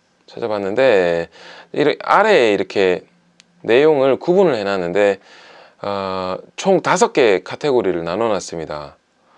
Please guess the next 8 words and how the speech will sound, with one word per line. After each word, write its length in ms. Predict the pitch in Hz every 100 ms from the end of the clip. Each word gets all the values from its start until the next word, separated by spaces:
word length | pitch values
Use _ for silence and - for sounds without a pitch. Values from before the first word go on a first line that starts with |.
| _
삼십오 500 | - 165 175 123 110
세 560 | 113 143 117 117 147 90
미만의 640 | 104 113 131 120 113 135
혼자 320 | 131 180 165
사는 260 | 131 92 87
젊은이들, 680 | 104 104 92 80 98 160 180 _ _ _ _
그 120 | _ 101
다음에 580 | 104 101 107 143 165